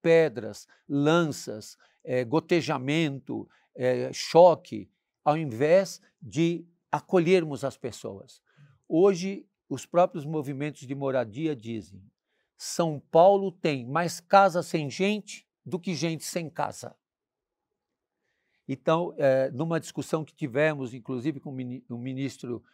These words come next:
eh, da, do Desenvolvimento Social, nós temos que sair do Estado fiscal pro Estado social. Até hoje,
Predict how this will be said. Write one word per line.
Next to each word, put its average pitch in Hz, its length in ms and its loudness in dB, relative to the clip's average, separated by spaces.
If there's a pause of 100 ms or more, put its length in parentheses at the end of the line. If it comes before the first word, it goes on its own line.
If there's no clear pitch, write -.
(240)
eh, 113 720 -8
da, 123 180 -6
do 127 200 -6
Desenvolvimento 117 720 -8
Social, 139 560 -2 (240)
nós 143 220 -2
temos 185 280 -4
que - 120 -10
sair 147 340 0
do 123 120 -8
Estado 156 400 -2
fiscal 196 720 2 (240)
pro 175 140 0
Estado 156 420 0
social. - 580 -10 (920)
Até 143 280 2
hoje, 170 540 4